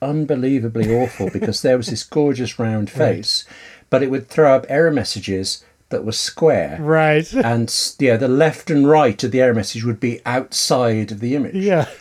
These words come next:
Speaker 1: And at one point, there's a, uh, uh, uh, uh, some sort of control. It wasn't just yes or no,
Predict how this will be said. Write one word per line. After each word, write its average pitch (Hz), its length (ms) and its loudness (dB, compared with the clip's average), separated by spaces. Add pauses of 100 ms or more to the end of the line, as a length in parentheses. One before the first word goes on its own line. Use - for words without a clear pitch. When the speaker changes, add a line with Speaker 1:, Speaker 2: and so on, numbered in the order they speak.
Speaker 1:
And 131 100 -2
at 127 80 -2
one 147 220 2
point, 139 340 0
there's 135 200 0
a, 120 200 -4
uh, 131 300 4 (300)
uh, 123 520 0 (440)
uh, 117 340 -4 (100)
uh, 117 140 -10
some 202 200 -6
sort 180 160 -6
of - 60 -8
control. 131 340 0
It 101 80 -2
wasn't 160 240 -2
just 123 160 -10
yes 127 240 -2
or 107 100 -2
no, 95 380 -2